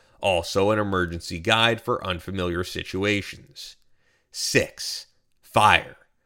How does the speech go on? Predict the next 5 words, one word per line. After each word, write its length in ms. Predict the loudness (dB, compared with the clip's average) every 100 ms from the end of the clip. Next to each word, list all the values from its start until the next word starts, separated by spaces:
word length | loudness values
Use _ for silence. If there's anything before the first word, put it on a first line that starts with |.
| _ _ 4
waterproof 720 | 8 8 6 2 -2 -2 0
matches, 680 | 2 4 2 -6 -16 -20 -14
lighters, 720 | -2 2 4 4 2 0 -6 -14 -4
fire 360 | 0 4 4 6
starters. 800 | 4 2 -2 -14 -20 -20 -20